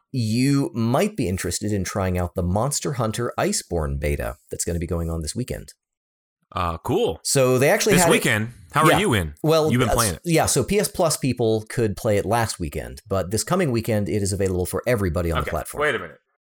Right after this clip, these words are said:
Speaker 2: Uh, Monster Hunter World is a multiplayer game. Does it not require PlayStation Plus already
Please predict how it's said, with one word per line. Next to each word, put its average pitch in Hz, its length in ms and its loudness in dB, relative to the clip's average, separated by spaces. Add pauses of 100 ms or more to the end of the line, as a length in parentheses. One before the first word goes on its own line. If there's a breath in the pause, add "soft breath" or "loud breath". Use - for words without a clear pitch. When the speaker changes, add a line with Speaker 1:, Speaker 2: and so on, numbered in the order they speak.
(720)
Speaker 2:
Uh, 117 240 4
Monster 170 280 2
Hunter 180 180 2
World 135 300 2
is 101 160 0
a 101 240 4
multiplayer 104 640 0
game. 95 160 -2
Does 95 160 -2
it 120 80 -4
not 127 160 0
require 113 340 2
PlayStation 104 460 -4
Plus 101 240 -4
already 92 480 -2